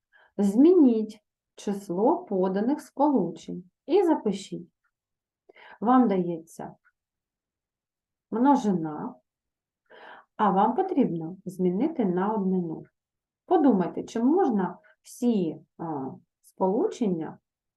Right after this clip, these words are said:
словосполучення записати в однині.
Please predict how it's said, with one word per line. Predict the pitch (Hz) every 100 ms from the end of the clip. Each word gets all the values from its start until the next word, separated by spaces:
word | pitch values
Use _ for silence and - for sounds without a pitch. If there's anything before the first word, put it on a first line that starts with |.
| _ _
словосполучення | - 175 175 - 180 165 151 - - - - _ _
записати | 190 202 226 - 285 277
в | 202
однині. | 202 196 196 175 147